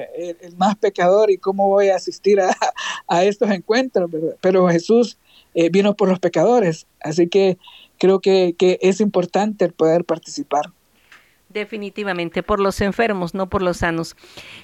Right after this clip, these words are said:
Speaker 2: Eh, es lo
Speaker 1: Claro.
Speaker 2: que, es lo que él mismo ha recalcado. Eh, en ese grupo que tú, eh, tuviste el privilegio de coordinar, ¿todo estuvo bien?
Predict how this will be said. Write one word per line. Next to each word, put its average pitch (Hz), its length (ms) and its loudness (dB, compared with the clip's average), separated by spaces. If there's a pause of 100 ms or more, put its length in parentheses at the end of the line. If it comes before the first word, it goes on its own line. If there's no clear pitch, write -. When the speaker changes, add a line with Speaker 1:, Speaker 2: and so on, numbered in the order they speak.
Speaker 2:
Eh, 196 320 0
es 208 80 2
lo 190 60 6
Speaker 1:
Claro. 175 180 0
Speaker 2:
que, 160 120 -2
es 208 60 2
lo 208 120 0
que 190 140 -2
él 190 120 -2
mismo 190 320 -2
ha - 100 -2
recalcado. 175 680 -4
Eh, 202 500 0
en 208 140 0
ese 277 280 0
grupo 226 440 0 (320)
que 202 100 -4
tú, 208 300 -4
eh, 190 160 -6
tuviste 190 440 -6 (220)
el 165 300 -6
privilegio 175 440 -2
de 190 120 -6
coordinar, 175 580 -4 (380)
¿todo 262 180 0
estuvo 311 300 0
bien? 226 240 0